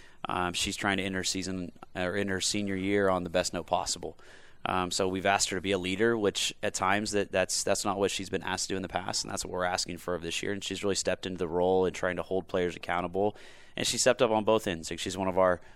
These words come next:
one of our best defenders, and she's, I think, tied for the team leading goals with two. So, you know, she's doing it on both ends, and we, we've put her in some different positions. We've asked her to do more,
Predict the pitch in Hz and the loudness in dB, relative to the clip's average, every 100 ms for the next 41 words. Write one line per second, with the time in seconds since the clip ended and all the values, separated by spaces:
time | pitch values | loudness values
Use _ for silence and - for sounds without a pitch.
0 | - 95 98 95 98 - 98 98 117 131 | -6 0 2 4 4 4 2 2 2 2
1 | 110 95 104 95 - - - - 95 90 | 0 -2 -2 -4 -6 -10 -20 -10 -8 2
2 | 95 98 104 - 101 101 95 95 110 92 | 2 4 0 -2 -2 -2 0 2 2 2
3 | 90 110 98 82 - 104 95 87 - - | 0 2 2 0 2 6 6 4 -4 -20
4 | - - - 98 107 95 107 107 101 98 | -20 -14 -4 0 0 2 4 4 4 4
5 | 90 104 101 104 104 104 90 90 85 92 | 6 6 6 2 2 0 -2 -2 -2 -6
6 | - 113 107 107 - 98 101 95 92 90 | -2 2 4 2 0 -2 -4 -4 -6 -2
7 | 98 - 95 87 82 92 95 - 95 87 | -2 -2 -6 -4 0 0 0 -2 -2 -2
8 | 92 90 87 92 90 | -2 -2 0 2 2